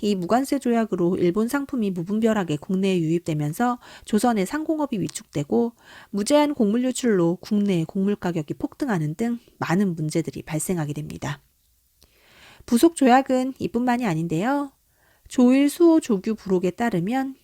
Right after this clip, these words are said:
개항장 내에서는 일본 화폐의 사용이 가능했으며 무역은 오로지 개항장 안에서만 할 수 있었습니다. 다시 말해 내지 무역을 금지시킨 건데요. 일본 상인의 활동 영역을 동서남북 네 방향으로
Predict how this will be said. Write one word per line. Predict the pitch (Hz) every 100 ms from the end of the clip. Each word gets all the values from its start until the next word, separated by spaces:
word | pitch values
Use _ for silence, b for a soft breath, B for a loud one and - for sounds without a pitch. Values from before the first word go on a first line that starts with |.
| _
개항장 | - 185 202 247 269 262
내에서는 | 247 247 226 190 190
일본 | 185 170 170 208
화폐의 | 277 - 277 262
사용이 | 311 302 233 151
가능했으며 | - 165 175 151 - 147 214 247 240 B B B
무역은 | 208 254 247 240
오로지 | 190 180 214 - 151
개항장 | - 180 190 202 170
안에서만 | 151 156 151 156
할 | 175
수 | 226 160
있었습니다. | - 147 - 151 160 135 - _ _ _ _ _ b b b b b b
다시 | - 180 -
말해 | 285 269 233 233 226
내지 | 170 170
무역을 | 247 240 220 156
금지시킨 | - 196 233 - 208
건데요. | 160 151 170 247 269 269 _ - B B B B
일본 | - 226 294 302
상인의 | 349 339 294 247
활동 | 277 339 359 311
영역을 | 277 233 180 160
동서남북 | 165 196 196 247 214 175 151 170
네 | 180
방향으로 | 180 151 151 147 156 233